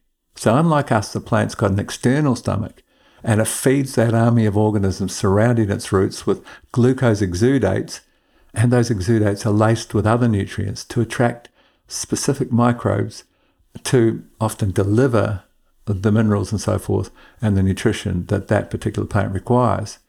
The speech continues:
So the greater the diversity above ground, the greater the diversity below ground. Now, as I said, the earthworm is the most visible of this hidden workforce,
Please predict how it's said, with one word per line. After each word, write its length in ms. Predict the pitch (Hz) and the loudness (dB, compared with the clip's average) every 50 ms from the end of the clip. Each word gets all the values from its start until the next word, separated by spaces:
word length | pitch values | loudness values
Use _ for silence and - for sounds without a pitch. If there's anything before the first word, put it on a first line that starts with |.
| _ _ _ _ | _ _ _ _
So 320 | _ - - - 107 107 110 | _ -6 0 2 2 2 2
the 160 | 113 - - | 0 -2 0
greater 260 | - 120 113 107 104 | 2 4 4 4 2
the 140 | 95 101 95 | 2 0 2
diversity 380 | - 107 98 95 - - 95 | 2 2 2 2 2 0 -2
above 400 | 90 82 - - 120 127 127 127 | -2 0 0 2 2 2 0 -2
ground, 380 | - - 104 95 98 98 95 - - - - - _ _ _ | -2 -2 0 0 0 -2 -4 -6 -10 -20 -20 -20 _ _ _
the 100 | - 107 | -4 -2
greater 560 | - - 110 104 104 95 - 101 95 90 - - _ | 0 2 2 2 2 0 0 -2 -4 -4 -8 -10 _
the 120 | - 101 | -6 -2
diversity 540 | - 104 87 104 98 95 - - - 101 92 | -2 0 0 0 0 0 -2 -4 -4 -6 -4
below 380 | - - 101 104 113 117 120 | -2 0 0 2 2 2 2
ground. 480 | 120 - 107 95 95 101 - 127 120 - _ _ _ _ _ _ _ _ _ _ | 2 0 -2 -4 -4 -6 -8 -10 -12 -14 _ _ _ _ _ _ _ _ _ _
Now, 340 | - 117 110 113 113 117 - - | 2 2 4 4 2 0 -2 -4
as 140 | 120 - | -2 0
I 60 | 113 101 | 0 -2
said, 220 | - - 120 92 | 0 0 0 0
the 160 | 98 98 104 | 2 2 2
earthworm 260 | 113 117 - - 101 | 2 0 0 -2 -2
is 120 | 95 - - | -2 -2 -2
the 60 | 107 | 0
most 280 | 101 101 101 92 - - | 2 2 0 0 -2 -2
visible 480 | 101 113 120 127 156 120 123 104 95 | 0 0 2 2 2 2 2 2 2
of 120 | 95 92 - | 0 0 0
this 220 | 95 90 - - | -2 -2 -2 -2
hidden 260 | - 104 95 95 92 | -2 -2 0 0 0
workforce, 680 | 90 95 95 98 - - - 92 92 107 113 - - | 0 0 0 -2 -2 -4 -4 -2 -2 -2 -4 -8 -14